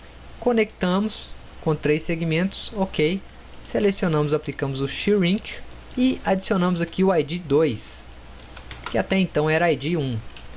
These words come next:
Então, com o I D dois aplicado, que é esse objeto aqui, tá? Vamos abrir aqui o material dois, o I D dois. E observem que já temos aí o nosso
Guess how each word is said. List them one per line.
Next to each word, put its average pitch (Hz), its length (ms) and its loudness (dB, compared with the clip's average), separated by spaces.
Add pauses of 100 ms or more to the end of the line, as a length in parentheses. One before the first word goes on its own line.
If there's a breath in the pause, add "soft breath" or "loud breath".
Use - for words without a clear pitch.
(600)
Então, 214 140 4
com 254 200 0
o 285 60 2
I 240 100 6
D 208 120 0
dois 190 540 2
aplicado, 160 560 2
que 151 100 0
é 143 80 4
esse 190 300 2
objeto 139 460 0
aqui, 160 240 0
tá? 190 260 0 (480)
Vamos 127 220 0
abrir 123 380 2
aqui 123 160 -4
o - 20 -2
material 120 480 2
dois, 143 580 2
o 123 100 -2
I 110 120 0
D 151 160 -2
dois. 151 480 2 (1600 loud breath)
E 165 60 2
observem 175 420 2
que 180 140 -2
já 190 140 2
temos 170 340 0
aí 165 140 4
o 170 40 2
nosso 165 560 2